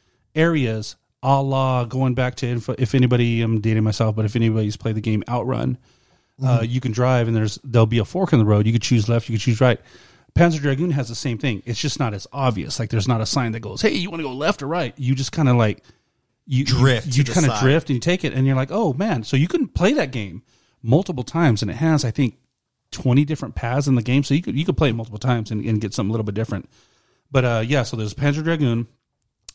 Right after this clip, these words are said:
Speaker 1: Then they came out with, uh, Panzer Dragoon Zwei. Um, and that was, uh, actually a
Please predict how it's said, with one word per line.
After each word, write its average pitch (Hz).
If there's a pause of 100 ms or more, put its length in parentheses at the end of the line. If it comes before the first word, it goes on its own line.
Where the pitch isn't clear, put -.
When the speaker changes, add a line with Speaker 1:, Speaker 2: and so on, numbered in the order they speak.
(120)
Speaker 1:
Then 131
they 156
came 151
out 135
with, 123
uh, 107
Panzer 135
Dragoon 113
Zwei. 101 (720)
Um, 107 (480)
and 113 (340)
that 127
was, 117 (180)
uh, 107 (100)
actually 110 (480)
a 107